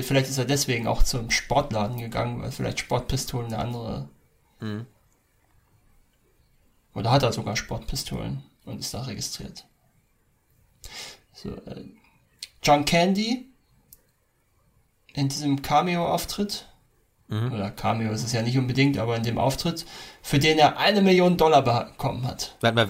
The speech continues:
Speaker 2: äh, wer nochmal?
Speaker 1: John Candy hier, der, der,
Speaker 2: Wirklich?
Speaker 1: äh,
Speaker 2: Der
Speaker 1: der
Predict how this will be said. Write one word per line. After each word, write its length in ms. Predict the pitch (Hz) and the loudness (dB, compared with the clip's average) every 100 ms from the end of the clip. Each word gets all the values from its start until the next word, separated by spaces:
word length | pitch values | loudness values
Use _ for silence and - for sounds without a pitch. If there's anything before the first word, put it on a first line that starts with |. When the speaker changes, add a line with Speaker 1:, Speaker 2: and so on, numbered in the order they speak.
| - | 0
Speaker 2:
äh, 120 | 107 | 0
wer 140 | 113 151 | 2 2
nochmal? 260 | 185 233 247 _ _ _ _ _ _ _ - | -2 -6 -10 _ _ _ _ _ _ _ 0
Speaker 1:
John 160 | 165 | 0
Candy 360 | 170 220 160 113 | 4 4 4 2
hier, 260 | 120 120 - _ - | 2 0 -2 _ -6
der, 180 | 135 135 | 0 2
der, 480 | 139 139 143 139 - _ _ _ _ _ - | 2 4 4 2 -4 _ _ _ _ _ -4
Speaker 2:
Wirklich? 340 | 247 208 240 | -2 0 2
Speaker 1:
äh, 300 | 135 131 135 | 2 4 2
Speaker 2:
Der 0 | |
Speaker 1:
der 380 | 135 135 135 | 0 0 0